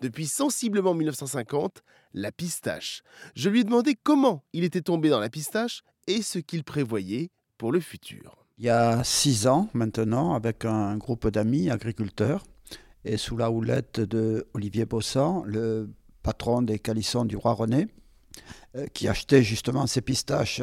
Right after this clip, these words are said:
Speaker 2: en Californie, et trouvait absurde, euh, que nous ne relancions pas la, la culture de la pistache en, en Provence, parce qu'il y avait, euh, de la pistache au siècle dernier.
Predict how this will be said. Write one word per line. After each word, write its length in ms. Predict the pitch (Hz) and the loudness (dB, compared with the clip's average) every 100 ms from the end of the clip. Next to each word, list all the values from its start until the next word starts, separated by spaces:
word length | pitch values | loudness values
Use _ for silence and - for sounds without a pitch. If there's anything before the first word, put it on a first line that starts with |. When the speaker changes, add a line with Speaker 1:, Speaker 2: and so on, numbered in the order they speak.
| - - | -4 0
Speaker 2:
en 80 | |
Californie, 680 | 120 113 113 - 110 131 208 _ - - - _ 101 | 2 2 0 -2 -2 -2 -4 _ -20 -20 -20 _ -4
et 360 | 104 104 95 98 101 104 | -2 0 0 -2 -4 -8
trouvait 460 | - 98 104 104 98 | -12 -8 -4 0 0
absurde, 560 | 95 - - 113 117 95 | -2 -6 -6 -4 -4 -2
euh, 380 | 90 87 78 90 - - - - - - | -2 -4 -6 -10 -16 -20 -20 -20 -20 -8
que 120 | - | -2
nous 260 | 107 98 98 | -2 0 -4
ne 140 | 92 | -4
relancions 640 | 73 101 120 120 113 104 98 | -2 0 4 4 2 0 2
pas 240 | 120 131 | 4 4
la, 180 | 110 85 | 4 2
la 100 | 101 | 0
culture 380 | - 101 120 110 | -4 -4 -4 -2
de 60 | |
la 80 | 98 | -2
pistache 480 | 101 101 110 104 - | -4 -4 -2 -2 -2
en, 200 | 82 58 | -4 -4
en 140 | 87 | -4
Provence, 560 | 120 101 95 131 175 - _ - | -2 -2 0 0 0 -6 _ 0
parce 180 | 120 | 0
qu'il 160 | - 123 | 0 -2
y 100 | 110 | 0
avait, 320 | 104 127 185 - - - - _ - | 0 0 0 -4 -20 -20 -20 _ -8
euh, 220 | 80 95 | -4 -2
de 100 | 107 | -2
la 120 | 101 | -2
pistache 580 | - - - 127 151 - | -2 -4 0 0 0 -2
au 180 | 104 98 | -2 -2
siècle 320 | - - 117 | -4 -2 -2
dernier. 380 | 117 107 101 | 0 -2 -4